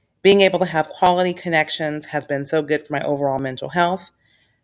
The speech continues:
I don't turn my backs on fo-, my back on folks. However, I'm intentional about what deserves my time. Also, adult friendships can be tough. We are all busy.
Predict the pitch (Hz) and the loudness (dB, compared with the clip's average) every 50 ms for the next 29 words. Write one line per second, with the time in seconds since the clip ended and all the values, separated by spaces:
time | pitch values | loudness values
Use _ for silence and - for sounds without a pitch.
0 | _ _ _ _ _ _ - - 165 165 190 208 220 - - - 233 220 220 220 | _ _ _ _ _ _ 0 2 4 4 6 4 4 2 0 0 2 4 4 4
1 | 214 185 180 170 165 165 - - - 156 147 143 - - - - 160 151 143 - | 4 4 4 4 4 2 2 0 -2 -2 -4 -4 -8 -8 -2 0 0 0 0 0
2 | - 175 165 160 156 - 147 139 139 135 - 135 127 127 - - - - - 165 | 0 2 2 2 0 -2 -6 -6 -4 -4 -4 -6 -6 -6 -8 -8 -8 -6 -2 0
3 | 170 180 190 180 - - - - - 160 175 - _ - - 156 151 147 139 147 | 4 4 4 4 2 0 -6 -8 -8 -10 -12 -14 _ -6 -2 -2 0 0 -2 -2
4 | 143 - 185 180 196 196 - 190 190 185 - - - 160 147 151 - 135 143 151 | -2 -2 -2 0 0 -2 -4 -4 -2 -4 -4 -2 -2 -2 -2 -2 -4 -2 -2 -2
5 | 143 - - 143 151 143 143 135 131 123 - - - 135 135 - - - - 113 | -2 -2 -4 -6 -4 -2 0 0 0 -2 -4 -6 -8 -8 -8 -8 -10 -12 -12 -12
6 | 113 113 104 135 - _ _ _ _ _ _ _ _ _ _ _ _ _ _ _ | -14 -16 -18 -20 -20 _ _ _ _ _ _ _ _ _ _ _ _ _ _ _
7 | - _ _ _ _ _ _ _ - - _ _ _ _ - 180 185 190 190 - | -20 _ _ _ _ _ _ _ -20 -20 _ _ _ _ 2 4 4 4 4 2
8 | 160 135 - - - - - 151 160 175 185 180 185 - 202 196 202 190 - 196 | 0 -2 -2 -4 -10 -8 -2 2 4 4 4 2 0 0 0 2 2 2 2 2
9 | 185 190 - - - 180 170 151 156 151 - - - - - 147 - - - - | 2 0 -2 -4 -4 -4 -6 -6 -6 -6 -8 -8 -8 -6 -6 -6 -6 -8 -16 -18
10 | - - _ _ - 147 147 147 139 - 143 139 131 139 180 190 180 190 190 185 | -20 -20 _ _ -6 -4 -2 -2 0 0 -2 -2 0 2 0 2 2 0 -2 -2
11 | 180 185 190 190 | -2 -4 -6 -8